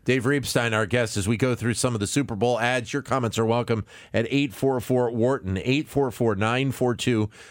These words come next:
seven eight six six. Or if you can't get to your phone, you can send us a comment via Twitter, either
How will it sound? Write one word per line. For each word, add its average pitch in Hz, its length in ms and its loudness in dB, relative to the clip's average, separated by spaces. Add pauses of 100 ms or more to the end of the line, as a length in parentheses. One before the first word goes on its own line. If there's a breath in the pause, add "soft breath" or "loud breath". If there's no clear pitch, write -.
seven 143 400 0
eight 131 240 0
six 127 280 -2
six. 147 240 -2
Or 123 60 0
if - 80 -6
you 113 60 -2
can't 135 240 -2
get 131 140 0
to 120 80 -2
your 113 80 2
phone, 131 260 0
you 117 80 0
can 101 160 -10
send 135 160 0
us 120 120 -2
a 101 40 -10
comment 113 320 0
via 117 200 0
Twitter, 101 380 -2 (280 loud breath)
either 110 300 0